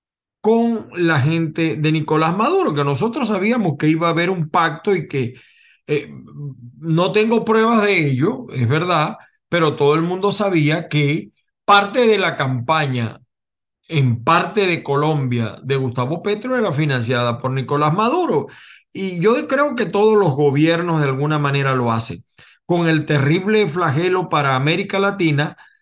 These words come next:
de el socialismo con miras al comunismo. Otro tema que también causó mucha alarma ha sido el tema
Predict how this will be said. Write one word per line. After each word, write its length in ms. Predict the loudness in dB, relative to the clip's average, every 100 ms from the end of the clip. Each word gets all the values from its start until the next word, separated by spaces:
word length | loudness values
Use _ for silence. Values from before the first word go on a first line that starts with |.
| _
de 800 | -6 0 2 2 2 -2 -4 0
el 180 | 2 2
socialismo 1120 | 0 -2 0 0 2 4 2 2 0 -2 -4 -14 _ _ _
con 260 | 2 4
miras 400 | 4 2 2 0
al 200 | -2 -4
comunismo. 640 | -2 0 2 2 0 -4 -14 _ _ -20 -20 -14
Otro 440 | 0 0 2 0 2
tema 540 | 2 2 2 0 -2
que 160 | -2 -2
también 1200 | 0 -2 0 2 2 0 -2 -2 -4 -4 -6 -12 _ _ _ _ _ _ _ _ _ _ _ -16 -4
causó 840 | -2 0 -2 0 0 2 2 0
mucha 720 | -2 0 2 0 0 -2 -2
alarma 720 | 0 0 2 2 0 -2 -2
ha 60 | 0
sido 240 | 0 2
el 180 | 0 0
tema 560 | 0 2 0 -2 -6